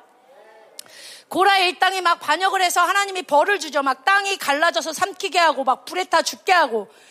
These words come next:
그런데도 회개하지 않는 사람들이 있는 거야. 막 그런데도 대적을 하는 사람들이 있는 거야. 그래서 하나님이 그 다음에 어떤 일을 일으켜? 지금 다 전염병에 걸려서 또 다 죽어가는 거야. 근데 이때, 자,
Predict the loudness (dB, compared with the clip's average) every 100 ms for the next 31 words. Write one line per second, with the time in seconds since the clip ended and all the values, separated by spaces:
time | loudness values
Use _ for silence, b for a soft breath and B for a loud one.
0 | b -2 2 2 2 4 4 4 0 -10
1 | _ _ _ _ _ _ _ _ _ _
2 | _ _ _ _ _ b b b b b
3 | b -6 2 2 4 4 4 4 2 0
4 | 0 2 2 -2 -6 -6 -4 -2 -2 -4
5 | 0 0 2 2 2 0 -4 -4 -4 -2
6 | -4 0 0 0 -4 -10 -10 -10 -12 -16
7 | b b -10 -4 -2 -2 -2 -6 -4 -2
8 | 0 -2 -2 -4 -6 -6 -6 -6 -8 -6
9 | -4 -4 -4 -4 -4 -6 -4 -8 -6 -2
10 | -2 B B _ -8 -6 -6 -4 -2 -2
11 | -4 -12 -20 -10 -4 0 0 0 0 2
12 | 2 -2 -10 b b b b b b b
13 | b -2 0 0